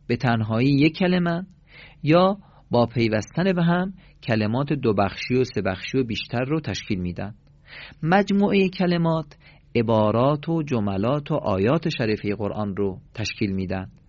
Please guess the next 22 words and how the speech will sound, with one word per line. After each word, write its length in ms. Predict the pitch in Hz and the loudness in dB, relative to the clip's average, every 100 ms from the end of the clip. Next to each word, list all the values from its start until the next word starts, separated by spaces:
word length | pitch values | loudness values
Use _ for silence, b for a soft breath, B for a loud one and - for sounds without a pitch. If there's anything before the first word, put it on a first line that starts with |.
| B B B B B B | B B B B B B
و 80 | - | 0
بالاخره 720 | 110 113 104 - 110 160 117 B B B | 2 2 0 0 4 4 4 B B B
مجموعهٔ 600 | 120 113 - 113 110 110 | 0 2 0 0 2 2
آیات 680 | - 107 107 113 143 180 - - - | 4 4 4 6 6 2 -4 -14 -6
سوره 280 | 120 107 101 | -2 0 0
ها 420 | 101 117 151 208 - B B B - | 2 4 4 2 -8 B B B -6
و 360 | 104 104 92 - | 0 2 2 -2
مجموعهٔ 560 | 104 95 87 87 92 180 | -4 -4 -2 -4 0 0
سوره 380 | 190 - 143 120 | -2 -2 0 2
ها 160 | 120 | 2
کل 340 | 127 - 160 110 | -2 0 0 2
قرآن 380 | 90 87 104 113 | -2 -2 -4 0
رو 280 | 131 151 170 - - | 0 0 -4 -16 -8
تشکیل 420 | 95 - 110 95 | -8 -4 -4 -2
می‌دهد. 480 | 95 92 95 98 95 - _ - _ _ _ B B B B B B - | -2 -2 -2 -2 -4 -14 _ -20 _ _ _ B B B B B B -4
نتیجه 380 | 113 117 113 180 | -2 -2 -2 0
می‌گیریم 440 | 165 123 101 90 | 0 0 -2 -4
که 280 | 87 95 87 b b - | -6 -8 -8 b b -8
مواد 760 | 127 135 135 170 196 190 - | -2 2 2 2 0 -2 -4
اولیهٔ 920 | 139 123 117 110 113 113 117 156 180 - | -2 0 -2 -4 -4 -2 -2 0 0 0
الفاظ 640 | 113 101 - 147 127 87 92 | -2 -4 -2 -2 0 -2 -6
قرآن 580 | 104 98 117 156 196 202 | -6 -6 -2 0 -2 -4